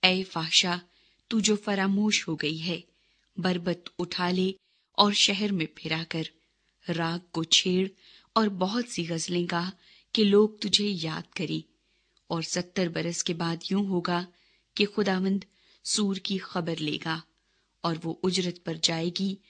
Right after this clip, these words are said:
और रुए जमीन पर की तमाम ममलकतों से बदकारी करेगी, लेकिन उसकी तिजारत और उसकी उजरत खुदावंद के लिए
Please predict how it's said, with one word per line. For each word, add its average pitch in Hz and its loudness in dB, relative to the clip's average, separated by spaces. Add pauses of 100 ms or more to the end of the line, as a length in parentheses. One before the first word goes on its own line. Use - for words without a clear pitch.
(320)
और 196 6
रुए 196 4
जमीन 202 4
पर 190 0
की 202 -4
तमाम 214 2
ममलकतों 175 0
से 160 -2 (380)
बदकारी 175 -2
करेगी, 151 -4 (580)
लेकिन 170 0
उसकी 180 -4
तिजारत 175 -4 (400)
और 214 6
उसकी 214 -2
उजरत 180 0 (420)
खुदावंद 196 2
के 175 -4
लिए 165 0